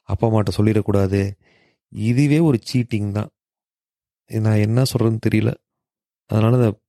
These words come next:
இந்த பொம்பளை பசங்க ஹண்ட்ரட் பர்சன்ட் அப்பா அம்மாட்ட ஓ-, ஓப்பனா இருக்கணும். Awareness episode தான் இருக்கும்.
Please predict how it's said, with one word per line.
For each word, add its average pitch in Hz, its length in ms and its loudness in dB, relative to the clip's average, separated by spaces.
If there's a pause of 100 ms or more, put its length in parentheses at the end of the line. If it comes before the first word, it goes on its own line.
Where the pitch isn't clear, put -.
(260)
இந்த 101 220 -6 (480)
பொம்பளை 113 300 0
பசங்க 110 640 -2 (1300)
ஹண்ட்ரட் 131 500 2
பர்சன்ட் 135 260 -2
அப்பா 127 200 -2
அம்மாட்ட 120 220 0
ஓ-, 110 360 0
ஓப்பனா 113 320 0
இருக்கணும். 101 300 -2
Awareness 117 760 0
episode 104 380 -4
தான் 104 140 2
இருக்கும். 107 400 -4